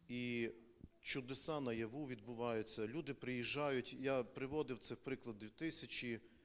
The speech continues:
приїжджають в одному в автобусі з одного населеного пункту, з одної парафії, но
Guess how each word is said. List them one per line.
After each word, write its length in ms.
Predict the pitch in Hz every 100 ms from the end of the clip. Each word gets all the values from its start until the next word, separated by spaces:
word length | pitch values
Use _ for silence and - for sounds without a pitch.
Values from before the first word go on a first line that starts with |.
| - - _ _ - -
приїжджають 440 | 131 131 175 165
в 20 |
одному 300 | 135 135 135
в 60 | 113
автобусі 580 | 110 - 165 135 - 131
з 100 | 123
одного 320 | 113 151 131
населеного 680 | 123 - 131 120 110 107 107
пункту, 480 | - 160 147 -
з 100 | 117
одної 360 | 120 117 151 127
парафії, 840 | - 110 131 139 - 120 113 110 107 - - _ _ - - _ - -
но 380 | 120 131 131